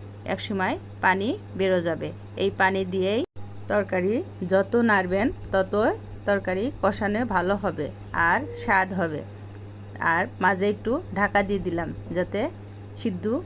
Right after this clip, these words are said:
হয়ে যায় এই পানিতেই। এই তো পানি শুকায় যাচ্ছে আস্তে আস্তে, পানিটাও শুকায় গেল। এখন আমি ঢাকনা দিয়ে ঢাকা দিব আর বারবার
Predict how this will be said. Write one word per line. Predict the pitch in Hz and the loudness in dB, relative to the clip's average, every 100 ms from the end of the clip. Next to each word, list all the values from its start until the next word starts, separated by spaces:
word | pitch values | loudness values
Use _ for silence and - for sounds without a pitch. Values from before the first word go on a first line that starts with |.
| - 208 | -6 2
হয়ে | 208 185 | 4 4
যায় | 180 165 - | 0 -2 -2
এই | 185 185 | -2 0
পানিতেই। | 170 165 - 156 - - - - - 190 | -2 -4 -6 -8 -10 -12 -14 -14 -8 -2
এই | 208 214 | -2 0
তো | 214 359 - - - | 0 0 -6 -8 0
পানি | 190 196 247 415 - - - - | 2 2 -2 -4 -10 -14 -14 -6
শুকায় | 226 - 190 180 | -4 0 2 2
যাচ্ছে | 170 - 147 139 | 0 -2 -2 -6
আস্তে | - - 165 | -6 -4 -4
আস্তে, | 156 - 147 160 - - 180 | -4 -6 -8 -10 -12 -10 -2
পানিটাও | 180 190 196 220 339 - - - - - - - - - | -2 0 0 0 0 -6 -12 -12 -12 -14 -14 -12 -12 -8
শুকায় | - 185 208 202 196 | -6 -2 2 2 2
গেল। | 196 208 349 - - 196 | 2 2 2 -4 0 0
এখন | 202 202 254 403 - - - - - | 2 0 0 -2 -10 -12 -12 -10 -4
আমি | 190 196 359 - - 208 | -2 -2 -2 -6 -8 -2
ঢাকনা | 196 196 190 180 | -2 0 -2 0
দিয়ে | 190 254 403 - - 190 | 0 0 0 -8 -6 -2
ঢাকা | 185 190 180 | 0 0 0
দিব | 190 190 330 - - 185 | -2 0 -2 -2 2 4
আর | 247 - - | 2 -2 0
বারবার | 185 180 175 | 4 4 4